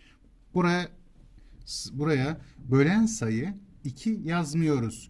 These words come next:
İki yazsaydık o zaman yarısını bulmuş olurduk. O zaman biz ne yapacağız? Çeyrek bir bütünün dörtte bir idi.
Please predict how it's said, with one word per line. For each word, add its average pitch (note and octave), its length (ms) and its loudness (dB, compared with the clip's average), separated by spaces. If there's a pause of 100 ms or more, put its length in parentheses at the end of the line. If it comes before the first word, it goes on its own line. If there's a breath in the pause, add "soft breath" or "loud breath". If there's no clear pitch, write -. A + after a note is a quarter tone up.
(100)
İki C#3 240 -6
yazsaydık F3+ 680 -2 (100)
o D#3+ 140 -2
zaman D3+ 400 0 (140)
yarısını E3 480 0
bulmuş A2+ 300 0
olurduk. G#2 360 -6 (180)
O C#3+ 100 -2
zaman D3+ 200 2
biz C#3+ 120 -4
ne D#3+ 80 0
yapacağız? D#3 380 -4
Çeyrek D#3+ 460 -2
bir E3+ 220 2
bütünün B2 440 -2
dörtte B2+ 440 0
bir A#2 100 2
idi. A#2+ 340 -2